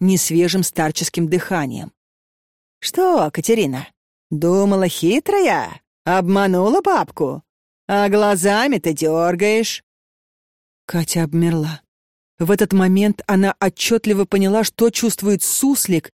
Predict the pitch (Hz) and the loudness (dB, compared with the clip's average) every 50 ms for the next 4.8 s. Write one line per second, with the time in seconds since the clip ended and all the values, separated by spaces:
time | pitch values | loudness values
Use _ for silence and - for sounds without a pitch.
0 | _ - 160 151 202 208 - - _ - 269 - - - - 202 - - - 196 | _ -6 -2 0 0 0 0 -2 _ 0 0 0 0 -2 -2 -2 -2 -4 -2 -2
1 | 226 214 - - 196 - - - 233 254 262 - _ _ _ 180 165 - 233 214 | -2 -2 0 -2 -4 -4 -2 -2 0 -2 -2 -4 _ _ _ 0 0 2 0 0
2 | 202 220 190 202 202 226 247 214 226 214 180 208 233 - - - 269 _ - - | 2 2 2 2 2 2 2 2 0 0 2 0 0 0 0 -2 -4 _ -2 0
3 | 269 254 226 196 165 175 160 185 170 - 185 170 180 233 247 - 233 - - 208 | 2 2 2 2 2 2 0 0 0 0 0 2 2 0 2 0 -2 -2 0 -2
4 | 214 202 226 214 - 240 233 208 233 220 233 220 175 _ - - | 0 2 2 0 2 0 0 0 0 0 0 0 -2 _ -8 -20